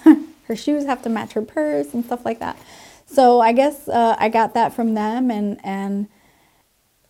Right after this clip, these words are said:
what would help, and unfortunately, because we have to see a celebrity doing it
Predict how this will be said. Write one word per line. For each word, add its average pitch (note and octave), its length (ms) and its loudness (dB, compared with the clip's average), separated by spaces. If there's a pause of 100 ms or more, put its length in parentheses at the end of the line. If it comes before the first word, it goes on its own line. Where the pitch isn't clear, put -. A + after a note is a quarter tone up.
what B3 140 8
would A3+ 140 6
help, A#3 520 4 (180)
and A3+ 160 2
unfortunately, B3 800 2
because A3 680 0 (580)
we A#3 140 4
have B3 220 0
to C4+ 100 -2
see C4 160 0
a A#3 60 4
celebrity A#3 580 2
doing D4+ 380 2
it D#4 260 -2